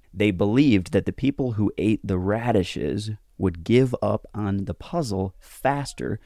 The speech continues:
because they had utilized more of their willpower and therefore did not have the willpower to complete this puzzle, which was actually an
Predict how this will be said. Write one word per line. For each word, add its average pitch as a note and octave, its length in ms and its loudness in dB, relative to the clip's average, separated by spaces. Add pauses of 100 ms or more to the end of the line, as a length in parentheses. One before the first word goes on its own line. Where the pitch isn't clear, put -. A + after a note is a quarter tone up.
(160)
because G2 240 -2
they G2 140 2
had F2+ 120 0
utilized F#2 760 2
more F2+ 360 -2
of G2+ 100 -4
their F#2+ 140 0
willpower - 800 -4 (160)
and F2+ 160 -2
therefore G#2 420 2
did F#2 160 -4
not F#2+ 200 2
have F#2+ 120 0
the F#2+ 100 -2
willpower F#2+ 680 0
to - 160 -8
complete - 580 -6
this F#2+ 220 -8
puzzle, - 480 -4
which - 180 -6
was - 140 -8
actually G2 440 -4
an E2+ 120 -4